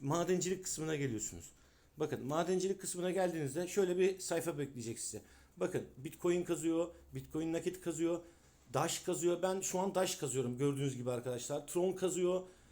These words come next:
Yani, e, şuraya geldiğiniz zaman Litecoin var, Yıldız var, e, Dogecoin, yani bir sürü var arkadaşlar.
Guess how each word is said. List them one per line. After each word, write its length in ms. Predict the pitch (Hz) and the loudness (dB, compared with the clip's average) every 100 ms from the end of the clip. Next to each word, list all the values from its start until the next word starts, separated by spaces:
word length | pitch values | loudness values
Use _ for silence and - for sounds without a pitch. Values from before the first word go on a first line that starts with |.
| - - | -20 -4
Yani, 280 | 127 139 139 | 0 2 0
e, 340 | 139 135 135 | 2 2 2
şuraya 280 | 135 143 165 | 0 0 2
geldiğiniz 440 | 165 165 170 170 | 2 2 2 0
zaman 300 | 165 170 170 - - - - - 131 | 0 0 0 -4 -20 -20 -20 -12 -8
Litecoin 500 | 139 - 165 180 180 | -4 2 4 6 4
var, 180 | 175 175 - - | 2 -2 -8 -10
Yıldız 480 | 135 139 143 175 175 | -2 0 2 2 4
var, 200 | 180 180 - - - - - | 2 2 -4 -18 -20 -20 -10
e, 60 | 131 | -4
Dogecoin, 760 | 139 135 131 143 170 180 180 | 0 0 0 2 4 4 4
yani 240 | 175 175 180 | 2 0 0
bir 40 | |
sürü 260 | 233 202 190 | 0 4 4
var 140 | 180 | 4
arkadaşlar. 560 | 156 135 143 131 - | 4 0 0 0 -2